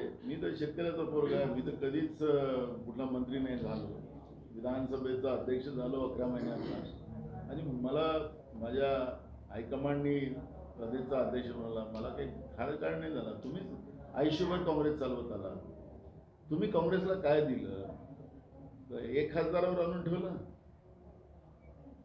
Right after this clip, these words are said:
आणि मुख्यमंत्र्याचं बांधकाम मंत्री झालात.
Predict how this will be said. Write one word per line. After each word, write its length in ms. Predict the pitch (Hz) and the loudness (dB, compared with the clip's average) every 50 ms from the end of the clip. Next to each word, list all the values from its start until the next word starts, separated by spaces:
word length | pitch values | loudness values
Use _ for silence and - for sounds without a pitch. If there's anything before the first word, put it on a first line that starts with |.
| - - - - - - - - - - - - - - - - - - - - - - - - - | -20 -20 -20 -20 -20 -20 -20 -20 -20 -20 -20 -20 -20 -20 -20 -20 -20 -20 -20 -20 -20 -20 -20 -10 -4
आणि 340 | 113 131 156 160 160 160 156 | -2 0 2 2 4 4 4
मुख्यमंत्र्याचं 840 | 139 135 - 135 147 151 156 156 156 160 160 156 - 160 156 147 - - | 2 2 2 4 4 6 6 6 6 6 6 6 6 6 6 6 6 6
बांधकाम 340 | 135 127 127 127 160 165 165 | 4 2 2 2 2 2 2
मंत्री 300 | 165 170 170 170 175 170 | 2 0 0 0 2 2
झालात. 300 | 165 165 180 185 185 | 2 4 4 4 4